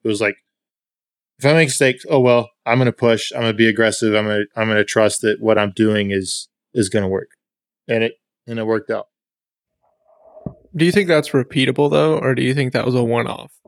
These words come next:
Speaker 2: To, to, to push that hard and not care and it to go your way?
Speaker 1: Uh, so, like,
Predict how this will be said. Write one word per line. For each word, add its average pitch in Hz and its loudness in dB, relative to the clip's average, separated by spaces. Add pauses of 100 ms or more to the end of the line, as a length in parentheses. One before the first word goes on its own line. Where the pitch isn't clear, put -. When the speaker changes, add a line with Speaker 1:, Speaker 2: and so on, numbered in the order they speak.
(100)
Speaker 2:
To, 165 2
to, 165 0
to - -4
push - -6
that 175 2
hard 160 2
and 131 -2
not 143 0
care 147 0 (340)
and 135 2
it 139 -4
to 135 -2
go 131 2
your 135 2
way? 127 -2 (1160)
Speaker 1:
Uh, 185 4
so, 208 2 (420)
like, 175 2